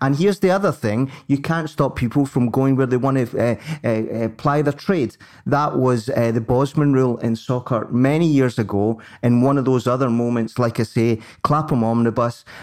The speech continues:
How did you ever think it was gonna be sustainable to, to, to keep a player at the end of his contract from not walking to somebody else? I remember before Bosman, everybody thought it was, like, heresy, and Jean-Luc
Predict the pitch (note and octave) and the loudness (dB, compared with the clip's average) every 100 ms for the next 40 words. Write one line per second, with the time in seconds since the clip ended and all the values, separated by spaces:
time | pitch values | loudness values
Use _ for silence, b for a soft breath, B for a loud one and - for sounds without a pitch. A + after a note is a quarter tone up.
0 | B - E3 F#3+ F#3+ D#3 D#3+ D#3 D#3+ D#3+ | B 0 2 2 2 2 2 2 0 2
1 | D#3+ D3+ - C3 C3+ B2+ C3+ B2 - C#3 | 0 -2 -4 -4 -2 -2 -2 -2 2 2
2 | C3+ C3 - A#2 - - C3+ B2 G#2+ G#2+ | 2 -2 -2 -6 -2 0 2 2 2 0
3 | G#2 B B - B2 A2+ - A2+ A2+ B2+ | -2 B B -2 0 0 0 -2 -2 -6
4 | - - G#3 - A#2+ - D#3 D3 D3 D3 | -2 0 0 0 -2 2 2 4 2 -2
5 | C#3+ B A2+ A2+ A2+ B2+ D#3+ F#3 D#3 C3+ | -8 B -2 0 0 2 2 2 0 -2
6 | - A#2+ A#2+ A#2 B2+ A#2+ A2+ - - B2 | 0 0 0 0 -2 -2 -4 -8 -2 0
7 | C3 C3+ A#2+ A#2+ A#2+ - A#2 A#2+ - A2+ | 2 0 0 0 0 0 -2 -2 -2 0
8 | A2+ A2 G2 F#2+ G#2+ - B B D#4 C#4 | 0 0 0 0 -4 -8 B B 0 2
9 | D#3+ D#3+ G3+ G3 F#3 F#3 D#3 D#3+ D#3 - | 4 2 2 0 0 0 0 0 -2 -2
10 | D#3+ F3+ F#3+ D#3 B2 - B2+ A#2+ A#2+ G#2+ | -2 0 0 0 -2 0 0 0 -4 -2
11 | A2+ G2+ C3 D3 E3+ - F3 E3+ B D#3+ | -4 -2 0 0 0 0 0 -2 B -4
12 | A#2 A#2 C#3 C#3 C3+ C#3 | 0 2 2 2 2 0